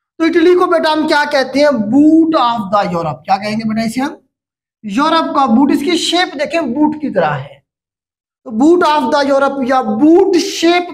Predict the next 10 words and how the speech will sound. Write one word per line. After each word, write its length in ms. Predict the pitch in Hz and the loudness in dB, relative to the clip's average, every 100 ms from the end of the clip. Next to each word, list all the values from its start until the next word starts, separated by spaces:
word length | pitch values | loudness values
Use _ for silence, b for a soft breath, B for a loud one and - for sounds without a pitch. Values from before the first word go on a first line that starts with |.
| - | -4
पेनिनसुला 680 | 277 262 254 247 233 220 214 | -4 -2 -4 -6 -8 -4 -2
इसे 180 | 214 208 | -4 -12
हम 100 | 208 | -18
किसे 240 | - 247 | -10 -8
कहेंगे, 360 | 226 196 196 196 - _ _ _ _ _ _ _ | -6 -6 -6 -8 -12 _ _ _ _ _ _ _
वो 160 | 254 320 | 0 0
हम 180 | 311 320 | 2 0
इटली 420 | - 320 330 339 | 2 2 4 2
को 200 | 330 302 | 2 0
कहेंगे। 480 | 262 269 254 262 | 0 0 2 2